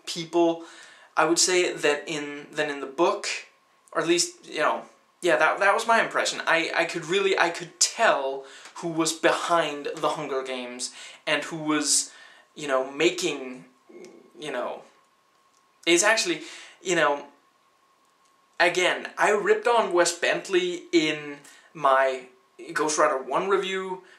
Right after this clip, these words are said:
but as I said there, it's nothing against him personally. And in this, he proves why. He can really act. And in something like this, he really is imposing, and he really is an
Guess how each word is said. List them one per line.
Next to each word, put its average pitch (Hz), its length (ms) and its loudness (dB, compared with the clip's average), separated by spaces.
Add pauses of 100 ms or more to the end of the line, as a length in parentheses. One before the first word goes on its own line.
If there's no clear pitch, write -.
(140)
but 147 120 4
as 220 220 4
I 220 100 2
said 190 300 2
there, 160 480 2 (720)
it's 240 260 2
nothing 190 400 2
against 170 460 0
him 185 240 -4
personally. 131 720 0 (800)
And 180 160 2
in 156 180 -2
this, 220 440 2
he 202 200 -10
proves 190 680 -2
why. 175 320 2
He 220 200 -10
can 190 360 -6 (240)
really 160 400 0
act. - 480 -2 (460)
And 151 360 -2 (540)
in 170 240 2
something 226 460 2
like 139 300 0
this, - 540 2
he 208 120 -4
really 165 600 -2
is 143 160 -2
imposing, 185 720 -4
and 156 160 -6
he 175 140 -8
really 156 520 -2
is 156 220 -2
an - 180 -6